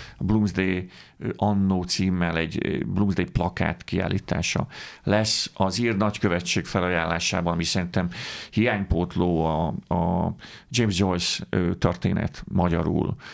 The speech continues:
Egy tizenhat elemes kiállítás szintén a képtárban megtekinthető. Tehát így képbe lehet hozni magát mindenkinek. Én is élvezettel olvastam, hogy mennyi mindent nem is tudtam én sem Joyce-ról.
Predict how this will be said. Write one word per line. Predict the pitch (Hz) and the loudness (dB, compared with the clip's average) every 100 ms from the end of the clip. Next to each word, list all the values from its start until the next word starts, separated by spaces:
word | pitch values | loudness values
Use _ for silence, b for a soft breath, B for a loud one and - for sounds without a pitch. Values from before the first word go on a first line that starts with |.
| B | B
Egy | - - 85 92 87 - | -2 -2 0 0 0 0
tizenhat | 107 90 87 87 | 2 2 2 0
elemes | 87 85 82 85 | 0 0 0 -2
kiállítás | - 90 85 87 90 - | 0 0 0 -2 -2 0
szintén | 95 90 85 | 0 0 -2
a | |
képtárban | 87 87 - 82 85 82 | 0 -2 0 -2 0 0
megtekinthető. | 85 - - 87 - 87 - 127 B B B B | -2 -2 -4 -4 -2 -4 0 -2 B B B B
Tehát | 107 - | -4 -2
így | 110 | -2
képbe | - 101 90 | -2 0 0
lehet | 92 | 0
hozni | 92 98 95 | 0 0 2
magát | 87 85 87 | 0 0 0
mindenkinek. | 107 80 85 95 92 | 0 0 0 0 0
Én | 110 87 | 0 0
is | 87 | 0
élvezettel | 87 82 85 - 87 | 0 0 -2 -4 -4
olvastam, | 85 85 - 85 | -2 -4 -4 -2
hogy | 87 87 B B B - | -2 -2 B B B -4
mennyi | 104 101 | -2 0
mindent | 95 95 92 | 0 0 0
nem | 87 | 0
is | 85 - - - | 0 -2 -8 -4
tudtam | 87 - 92 | -4 -2 -2
én | 95 - | 0 0
sem | - - - - _ | -2 -2 -6 -10 _
Joyce-ról. | - - - - - | -6 -4 -4 -6 -8